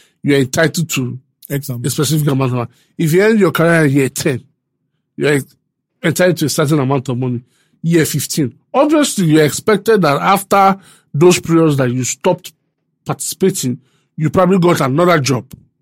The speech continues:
Speaker 1: right?
Speaker 2: Mm.
Speaker 1: Which means you probably are also entitled to a pension from that side as well. So if anything happens, you fall on, you know, hard times, you have something
Speaker 2: To fall
Speaker 1: to
Speaker 2: back.
Speaker 1: fall back on.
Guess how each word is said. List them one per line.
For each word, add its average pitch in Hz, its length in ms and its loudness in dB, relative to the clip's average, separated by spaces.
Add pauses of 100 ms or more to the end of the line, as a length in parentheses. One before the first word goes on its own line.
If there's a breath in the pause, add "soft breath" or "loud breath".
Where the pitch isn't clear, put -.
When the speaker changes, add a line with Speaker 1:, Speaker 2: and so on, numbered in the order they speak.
(520)
Speaker 1:
right? 175 320 2
Speaker 2:
Mm. 117 560 -10
Speaker 1:
Which 233 260 2
means 185 420 2 (140)
you 170 120 -2
probably 214 540 0 (100)
are 160 120 2
also 190 260 2
entitled 180 300 0
to 156 80 0
a 135 40 -2
pension 185 560 0 (760)
from 147 200 0
that 175 180 2
side 165 220 0
as 131 200 -2
well. 139 180 0 (320 soft breath)
So 247 460 0 (600)
if 302 260 2 (100)
anything 208 380 2
happens, 147 380 0
you 139 80 -4
fall 196 260 2
on, 135 300 -2 (240)
you 156 80 -2
know, 135 120 0
hard 165 260 0
times, 127 400 -4 (380 soft breath)
you 185 120 2
have 226 140 2
something 208 680 0 (220)
Speaker 2:
To - 80 -20
fall 139 180 -8
Speaker 1:
to 127 80 0
Speaker 2:
back. 139 100 -2
Speaker 1:
fall 175 200 2
back 139 340 -2
on. 123 100 -4